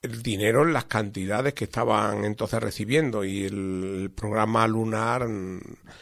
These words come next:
desaparece. Y desa-, desafortunadamente no solo desaparece el programa lunar, desaparece la tecnología,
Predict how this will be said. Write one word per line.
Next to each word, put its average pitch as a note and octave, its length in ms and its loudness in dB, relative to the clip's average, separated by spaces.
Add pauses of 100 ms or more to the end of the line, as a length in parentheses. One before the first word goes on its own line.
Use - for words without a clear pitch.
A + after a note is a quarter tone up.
(400)
desaparece. A#2 1200 -2
Y B2 140 -6
desa-, A#2 320 0
desafortunadamente C#3+ 1080 2
no D3 160 0
solo E3 180 0
desaparece C#3+ 440 0
el - 80 -4
programa B2 400 -2
lunar, B2 340 -4 (540)
desaparece B2+ 760 2
la D#3+ 180 4
tecnología, C3 1040 0